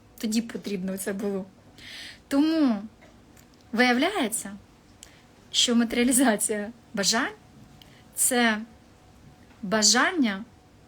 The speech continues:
яке проявилося, відчулося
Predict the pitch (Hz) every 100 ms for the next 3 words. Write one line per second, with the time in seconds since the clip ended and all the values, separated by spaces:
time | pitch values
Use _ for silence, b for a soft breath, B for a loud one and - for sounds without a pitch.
0 | - - - - 180 196 - 240 269 262
1 | 262 - - - - - - - - -
2 | - - - - - - 220 208 196 202
3 | 277 302 226 - 190 180 190 185 - 240
4 | 269 233 214 196 180